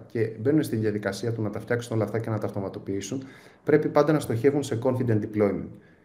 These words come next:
Και με αυτό τι εννοώ; Να έχεις τη δυνατότητα να κάνεις κάτι deploy και να ξέρεις, να έχεις μια αυτοπεποίθηση ενός επίπεδου, ότι αυτό που θα κάνεις είναι τεσταρισμένο, είναι αξιόπιστο και είναι γρήγορο έως έναν βαθμό.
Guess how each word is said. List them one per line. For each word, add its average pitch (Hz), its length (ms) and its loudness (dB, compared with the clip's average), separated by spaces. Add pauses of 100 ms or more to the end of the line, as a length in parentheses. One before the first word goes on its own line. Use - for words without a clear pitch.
Και - 140 -2
με 120 60 6
αυτό 120 200 4
τι 151 120 4
εννοώ; 131 480 4
Να 131 100 2
έχεις 135 160 -2
τη 147 80 -4
δυνατότητα 123 640 2
να 135 120 0
κάνεις 131 260 0
κάτι 127 280 0
deploy 104 500 2 (380)
και 123 140 2
να 107 140 8
ξέρεις, 110 840 4
να 110 160 2
έχεις 127 220 -2
μια 123 120 0
αυτοπεποίθηση 113 720 -2
ενός 110 240 0
επίπεδου, - 600 -6 (440)
ότι 113 260 0
αυτό 113 220 2
που 156 100 -4
θα 123 120 -2
κάνεις 110 580 -2
είναι 139 160 -2
τεσταρισμένο, 104 800 -4 (160)
είναι 135 160 2
αξιόπιστο 113 840 -2
και - 100 0
είναι 139 100 4
γρήγορο 110 440 2
έως 85 160 -6
έναν 85 140 -8
βαθμό. - 400 -12